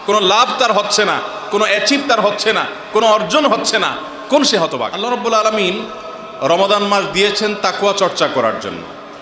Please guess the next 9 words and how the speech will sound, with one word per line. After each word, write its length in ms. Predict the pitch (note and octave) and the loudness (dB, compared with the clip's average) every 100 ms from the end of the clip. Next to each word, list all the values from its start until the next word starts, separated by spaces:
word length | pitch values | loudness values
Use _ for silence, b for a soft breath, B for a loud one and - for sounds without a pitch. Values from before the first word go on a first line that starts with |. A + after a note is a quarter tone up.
| - - - | -18 -18 -4
আমাদের 300 | F3 G#3 G#3+ | 0 2 2
বেশিরভাগ 480 | F#3+ F#3+ A3+ A#3 F#3+ | 2 2 2 0 0
মানুষের 460 | F#3+ G#3+ - G#3+ | 0 0 0 0
রমাদান 640 | F#3 F3+ F3 F#3+ G#3+ A3 A3 - - - - | 0 0 2 2 2 -2 -8 -14 -16 -8 -2
আসে 360 | D#3+ - A3 | -2 0 0
এবং 300 | A#3 F3+ F3+ F3 | 0 0 -2 0
চলে 240 | G#3+ A3+ | 2 2
যায় 380 | E3 C#3+ F3 A3 - - - - B2 | 2 0 0 -4 -8 -14 -16 -16 -2
গতানুগতিক 600 | D3+ F3+ A#3+ B3+ B3 B3 | 0 2 2 4 2 0